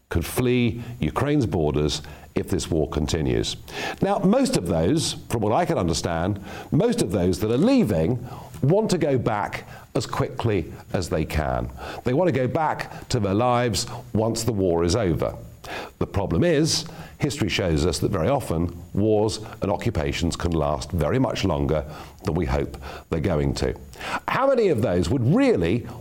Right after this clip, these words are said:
want to make the big step of coming to the United Kingdom? I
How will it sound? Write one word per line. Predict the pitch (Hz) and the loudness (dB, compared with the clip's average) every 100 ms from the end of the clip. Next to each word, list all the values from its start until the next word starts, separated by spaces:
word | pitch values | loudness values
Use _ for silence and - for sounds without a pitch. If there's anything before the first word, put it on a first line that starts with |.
| - | -4
want | 170 175 | 0 2
to | |
make | 156 156 147 | 2 2 2
the | |
big | 110 202 233 | 0 0 -2
step | - 113 98 - - - - - | -2 0 0 -2 -8 -14 -16 -8
of | 123 | -8
coming | - 139 127 120 113 - - | -2 0 2 0 -2 -8 -12
to | - | -2
the | 131 | 2
United | 110 98 87 | 2 2 0
Kingdom? | 101 85 69 - - | 0 0 0 -2 -2
I | 170 220 | 2 2